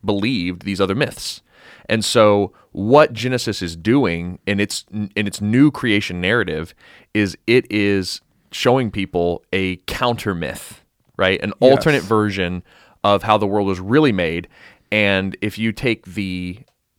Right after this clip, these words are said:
Speaker 1: traditional conservative,
Speaker 2: Yes.
Speaker 1: um, evangelical standpoint, which is this was written by Moses, this is one of the five books of Moses called the Torah, then we know that, then, or we would believe, I believe, that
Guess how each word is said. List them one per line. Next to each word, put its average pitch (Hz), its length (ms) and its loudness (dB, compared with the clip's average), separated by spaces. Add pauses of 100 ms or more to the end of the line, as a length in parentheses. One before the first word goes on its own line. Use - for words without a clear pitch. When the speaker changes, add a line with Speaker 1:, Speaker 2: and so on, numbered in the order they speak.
Speaker 1:
traditional 117 680 0
conservative, 104 960 0 (320)
Speaker 2:
Yes. 110 160 -2
Speaker 1:
um, 98 360 2
evangelical 110 680 0
standpoint, 101 680 -4
which 95 200 -4
is 90 400 -2
this 98 280 -4
was 95 200 0
written 107 200 -6
by 123 120 2
Moses, 92 560 -2
this - 180 -8
is 92 100 -8
one 92 100 -2
of 92 60 -4
the 90 80 -10
five 92 240 0
books 101 200 -6
of 110 60 -6
Moses 87 480 -4
called 87 220 -4
the 120 60 -2
Torah, 85 440 -2 (400)
then 107 180 0
we 113 120 0
know 110 440 6
that, 95 480 0 (200)
then, 104 260 0
or 104 140 2
we 117 120 2
would 101 180 -2
believe, 98 580 -2 (100)
I 113 140 4
believe, 92 460 -4 (100)
that 90 360 2